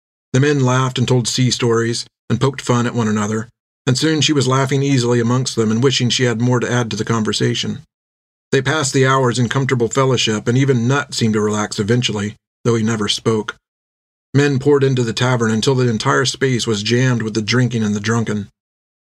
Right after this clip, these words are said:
And as the hour grew late, a man shouted for attention and banged a stool on the floor. The singing stopped, and people wheeled around to see what the commotion was about. "Quiet, quiet, please!" The man was in military uniform and held one hand in the air,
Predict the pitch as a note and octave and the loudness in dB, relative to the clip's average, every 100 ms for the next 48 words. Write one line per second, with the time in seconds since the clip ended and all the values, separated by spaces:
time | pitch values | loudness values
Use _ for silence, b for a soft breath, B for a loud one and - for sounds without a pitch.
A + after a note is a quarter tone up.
0 | _ _ C3 C#3 B2+ C3+ C#3+ C#3+ B2+ C3 | _ _ 0 2 2 2 2 2 2 2
1 | B2 C3+ A#2+ A#2+ C3 C3+ B2 C#3 C#3 B2+ | 2 2 2 2 2 2 2 2 0 0
2 | B2+ A2 - D3 G#2+ G#2+ G#2+ A#2 C3+ B2+ | 0 0 0 0 0 0 0 0 2 0
3 | A2 - D3+ C3+ A2 G#2 - G#2+ G2+ G2 | -2 -2 0 0 0 -2 -4 -4 -2 -4
4 | - _ _ _ _ - A#2+ D#3 D3 A#2+ | -8 _ _ _ _ -4 0 2 2 0
5 | G#2+ - C3+ A2+ - G#2 C#3 B2 A2+ C#3 | 0 0 0 0 -2 -2 0 0 2 2
6 | C3 A#2+ B2 B2 A2+ G#2 - A#2+ A2 A2 | 2 2 2 0 0 -2 0 0 -2 -2
7 | A#2 C3+ B2+ G#2+ G#2 G#2 G#2 G#2 - _ | 0 0 0 -4 -4 -4 -4 -6 -8 _
8 | _ _ _ _ _ _ _ - A#3 C#4 | _ _ _ _ _ _ _ 0 2 2
9 | B3 C4+ - - C#4 D4 D4 - F3+ F#3+ | 2 0 -2 2 2 4 2 0 2 4
10 | G3+ C4+ A3+ - - _ _ _ _ _ | 2 0 -4 -8 -16 _ _ _ _ _
11 | _ _ - B2 C#3+ C#3+ A#2+ B2+ B2 C#3+ | _ _ -4 0 2 2 2 2 2 2
12 | C3+ C3 A#2 B2 C3 - A2+ A2 G#2+ A#2+ | 2 0 2 0 0 0 0 0 0 0
13 | C#3 A#2 C3+ A#2+ B2+ B2+ A2+ A2 A#2 A#2 | 0 0 0 2 2 0 0 0 0 0
14 | G#2 A2+ | -2 -6